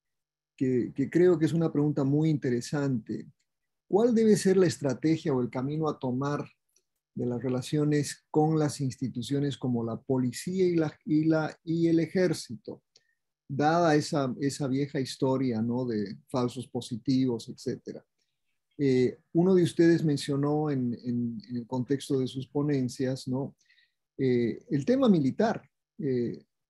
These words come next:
eh, el ejército, el, el ejército colombiano, las Fuerzas Armadas colombianas, fueron grandes ben-,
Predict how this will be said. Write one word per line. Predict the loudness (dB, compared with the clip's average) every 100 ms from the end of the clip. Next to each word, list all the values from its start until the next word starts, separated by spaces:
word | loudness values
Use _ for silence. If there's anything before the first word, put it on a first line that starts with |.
| _
eh, | -2 -2 0
el | 2
ejército, | 0 4 2 2 0 -2 2 0 2
el, | -2 -2
el | -2
ejército | -2 -2 -2 -2 -4 0
colombiano, | 2 2 4 4 2 2 0
las | -2 -2
Fuerzas | -4 -2 -4
Armadas | -2 -2 -2
colombianas, | 0 -2 0 0 0 -4 -8 _ _ _ _
fueron | 2 4 2 -2 -4 0
grandes | 2 4 6 6 6 4 2
ben-, | -2 -2